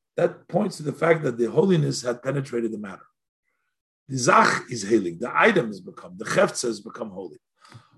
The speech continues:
Aber li'idoch, but on the other hand, the Baldas the Kedusha is verbunden with the Zach, since the sanctity is connected to this item, plus is Mugbal, which is limited,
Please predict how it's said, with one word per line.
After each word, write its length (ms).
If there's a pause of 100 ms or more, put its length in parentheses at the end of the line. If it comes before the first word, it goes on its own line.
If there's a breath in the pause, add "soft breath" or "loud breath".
Aber 220
li'idoch, 800 (120)
but 100
on 100
the 120
other 160
hand, 320 (640)
the 100
Baldas 540
the 100
Kedusha 460
is 140
verbunden 500
with 140
the 120
Zach, 300
since 320
the 80
sanctity 580
is 160
connected 480
to 80
this 240 (240)
item, 320 (420 soft breath)
plus 220
is 140
Mugbal, 500
which 200
is 300
limited, 440